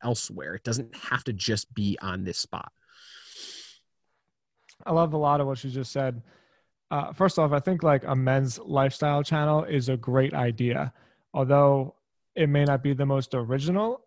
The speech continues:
Speaker 2: I personally have looked for videos in that, uh, topic, and there's just not a lot out there. Like, men are really underserved in that kind of thing. Um,
Speaker 1: Yeah.
Speaker 2: you know, like, uh, just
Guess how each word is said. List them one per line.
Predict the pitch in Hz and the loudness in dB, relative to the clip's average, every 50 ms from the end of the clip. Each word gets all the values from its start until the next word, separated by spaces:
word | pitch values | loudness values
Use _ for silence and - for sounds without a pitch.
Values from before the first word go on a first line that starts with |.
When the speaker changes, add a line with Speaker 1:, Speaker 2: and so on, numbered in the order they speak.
| _ - | _ -2
Speaker 2:
I | 135 143 156 160 160 | 2 2 4 4 2
personally | 156 - - - 151 147 - - 190 190 202 214 220 226 | 0 -2 -2 -2 -2 0 0 -2 0 0 0 0 0 -2
have | 226 135 143 156 131 - - | 0 0 0 0 0 -2 -4
looked | 127 123 127 151 202 - _ - - - _ | -2 0 0 0 0 -4 _ -18 -20 -20 _
for | _ - - 185 180 190 196 196 196 202 - - _ _ _ _ _ _ _ _ _ _ - | _ -6 -2 0 2 2 2 2 0 -2 -4 -10 _ _ _ _ _ _ _ _ _ _ -2
videos | 143 139 165 175 190 196 196 196 196 196 180 170 - - - _ _ - | 4 6 6 8 8 8 6 6 6 4 2 -2 -4 -10 -16 _ _ -2
in | 202 185 180 180 | 0 2 2 4
that, | 180 180 180 185 196 196 - _ _ _ _ _ _ | 4 2 2 0 -2 -4 -8 _ _ _ _ _ _
uh, | 175 165 170 170 170 160 165 - _ _ _ _ _ _ _ _ | -2 0 0 0 -2 -2 -6 -8 _ _ _ _ _ _ _ _
topic, | - 175 165 185 - 202 226 220 - - _ _ _ _ _ _ _ _ _ - | 0 0 2 2 2 -2 -2 -2 -4 -12 _ _ _ _ _ _ _ _ _ 2
and | 156 151 151 151 | 4 6 8 8
there's | 156 151 | 8 6
just | 170 160 - - | 4 0 0 0
not | 196 214 226 202 185 - _ _ _ _ _ _ _ _ - | 0 0 0 -2 -4 -8 _ _ _ _ _ _ _ _ 4
a | |
lot | 170 180 185 165 147 | 6 8 10 10 10
out | 151 196 214 - | 10 8 6 4
there. | 135 127 123 123 | 4 4 6 6
Like, | 127 127 113 | 4 4 4
men | 131 135 139 147 165 170 180 | 4 4 4 4 4 4 4
are | 165 147 135 | 2 2 2
really | 123 131 143 151 156 151 151 | 4 4 4 4 6 4 4
underserved | - 151 147 151 151 147 135 127 - - 139 147 151 139 123 120 113 107 - | 2 2 4 4 4 4 4 2 2 2 4 4 6 4 4 2 0 -2 -6
in | - 208 143 131 127 127 | -6 -2 -2 0 2 2
that | 123 127 127 | 2 0 0
kind | - - 135 127 123 | 0 -2 -2 0 -2
of | 117 - | -2 -2
thing. | - 139 143 131 113 113 113 - - _ _ _ _ _ - | 0 0 0 0 0 -4 -6 -10 -16 _ _ _ _ _ -8
Um, | - 131 123 123 120 120 120 120 123 - _ _ _ _ _ _ _ _ _ _ _ _ _ _ _ _ _ _ | -4 -2 -2 -2 -4 -6 -10 -14 -16 -18 _ _ _ _ _ _ _ _ _ _ _ _ _ _ _ _ _ _
Speaker 1:
Yeah. | - - - - - - - - | -6 -6 -6 -6 -10 -12 -6 -2
Speaker 2:
you | 208 202 214 | 2 6 8
know, | 165 151 151 | 10 10 10
like, | 151 151 151 143 123 | 10 10 8 8 4
uh, | 175 - 220 180 | 0 -4 -4 -2
just | 139 139 139 - - - - - | 0 0 0 0 -2 -4 -6 -8